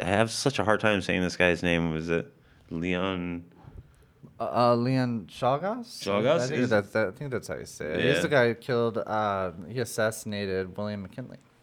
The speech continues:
Speaker 1: That's crazy. It's funny that you knew that off the top of your head earlier.
Speaker 2: Yeah.
Speaker 1: That blew my mind. It was, uh, October twenty-ninth, uh, nineteen oh one, uh, on that,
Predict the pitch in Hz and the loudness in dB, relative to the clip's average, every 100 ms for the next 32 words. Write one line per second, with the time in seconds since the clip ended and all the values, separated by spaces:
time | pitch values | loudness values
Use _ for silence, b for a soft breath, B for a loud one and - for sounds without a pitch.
0 | _ 113 - - 110 113 104 101 104 95 | _ -2 -2 2 4 6 4 4 2 2
1 | - 123 117 92 95 101 98 87 - 92 | 4 4 6 4 2 4 4 2 2 -2
2 | 85 80 85 85 82 80 78 78 B B | 0 0 0 2 0 0 -4 -8 B B
3 | B - 82 - 95 90 98 90 87 87 | B -16 -14 4 4 6 4 4 4 2
4 | 82 - b b b b b b _ 98 | 0 -10 b b b b b b _ 0
5 | 95 90 85 92 87 85 - 98 - 104 | 2 2 0 2 6 4 4 0 0 -2
6 | 95 90 - 92 87 87 90 87 - - | 0 -2 -2 0 0 0 -2 -4 -10 -2
7 | 82 80 78 90 - 104 95 92 80 87 | 0 0 0 -4 0 2 4 6 6 4
8 | - - - - - _ - 76 76 71 | 0 -14 -12 -12 -12 _ -6 -2 0 -2